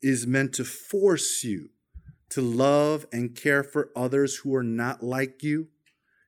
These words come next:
and maybe with people that you have nothing in common with. That's the whole point.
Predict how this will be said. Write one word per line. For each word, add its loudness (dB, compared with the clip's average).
and -2
maybe 2
with 2
people -4
that 0
you 0
have 0
nothing 0
in 0
common -2
with. -2
That's 2
the -2
whole 2
point. -4